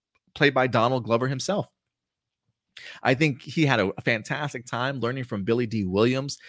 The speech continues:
how to go ahead and portray this character. Um, I hope he gets the opportunity to sit down with Billy Dee once again, um, as he gets back into his Lando bag. And considering this fact that Don-,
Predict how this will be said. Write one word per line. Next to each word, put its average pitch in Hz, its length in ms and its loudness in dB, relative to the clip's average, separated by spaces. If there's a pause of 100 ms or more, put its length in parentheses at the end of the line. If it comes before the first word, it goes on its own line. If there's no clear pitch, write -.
(140)
how 127 160 -2
to 131 80 0
go 123 180 4
ahead 113 180 2
and 113 80 -2
portray 113 380 0
this 123 160 -4
character. 135 600 -4 (260)
Um, 92 240 -4
I 92 120 0
hope 135 280 -2
he 147 60 -4
gets 131 220 -6
the 117 100 -2
opportunity 127 460 -4
to 120 60 -4
sit 120 220 -8
down 113 220 -2
with 113 160 -2
Billy 120 240 0
Dee 110 220 -2
once 117 340 -6
again, 117 360 -2 (280)
um, 95 240 0
as 104 120 -2
he 104 100 -2
gets 110 280 -4
back 98 320 -4
into 107 180 -8
his 98 200 -4
Lando 92 400 -2
bag. 127 400 -2 (260)
And 110 100 -4
considering 139 380 -2
this 123 140 -6
fact 127 300 0
that 101 180 -2
Don-, 117 320 0